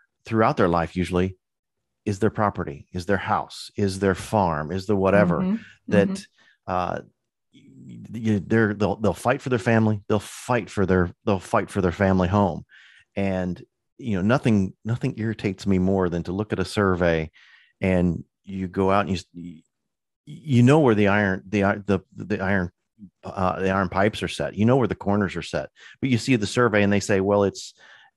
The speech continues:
Speaker 1: yeah, there's an iron pipe there, but it's really two tenths of a foot by three tenths of a foot over here." And it's cal-, no, you go tell that, y-, y-, that person knows that that's where their property is, is at that iron pipe.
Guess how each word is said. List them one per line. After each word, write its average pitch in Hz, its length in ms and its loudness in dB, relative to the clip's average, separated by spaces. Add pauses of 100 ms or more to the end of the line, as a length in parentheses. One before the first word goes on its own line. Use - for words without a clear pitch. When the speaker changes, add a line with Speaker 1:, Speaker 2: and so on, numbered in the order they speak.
(320)
Speaker 1:
yeah, 147 260 2
there's 135 180 4
an 135 60 4
iron 123 160 4
pipe 120 260 2
there, 104 140 4
but 98 120 -2
it's - 140 -4
really 107 420 2 (140)
two 131 160 0
tenths 117 300 2
of 107 60 4
a 101 60 2
foot 110 300 0
by 95 260 0
three 123 260 -4
tenths 104 240 0
of 95 80 -2
a 92 60 0
foot 95 220 2
over 90 200 2
here." 98 400 2
And 90 80 2
it's 90 140 -2
cal-, 107 300 -2 (540)
no, 98 460 0 (380)
you 107 220 -18
go 131 160 4
tell 139 300 2
that, - 80 -2
y-, 120 180 -8 (100)
y-, 135 180 -14 (560)
that 131 300 2
person 123 420 0
knows 110 260 2
that 92 120 -4
that's 98 260 0
where 101 140 0
their 95 140 2
property 101 420 -2
is, - 200 -10
is 90 120 -6
at 92 180 2
that 95 140 2
iron 98 260 0
pipe. 107 300 -4